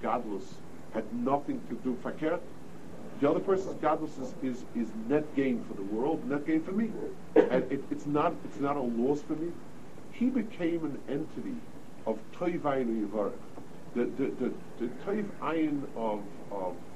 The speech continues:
of, is the one who gives bracha. People who have Toiv Ayin, everything they touch turns to gold. They,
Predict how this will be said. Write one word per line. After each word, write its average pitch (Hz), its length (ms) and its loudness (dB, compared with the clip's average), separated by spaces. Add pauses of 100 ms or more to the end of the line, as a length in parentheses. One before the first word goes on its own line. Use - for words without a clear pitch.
(140)
of, 101 160 -2 (360)
is 110 120 0
the 120 80 -2
one 131 240 2
who - 40 -2
gives 120 220 2
bracha. 104 240 0 (480)
People 233 380 2
who 147 160 0
have 135 100 2 (240)
Toiv 156 200 6 (100)
Ayin, 117 360 0 (460)
everything 190 360 0
they 147 140 2 (200)
touch - 380 0 (600)
turns 131 320 2
to - 80 -4
gold. 117 340 2 (600)
They, 135 120 2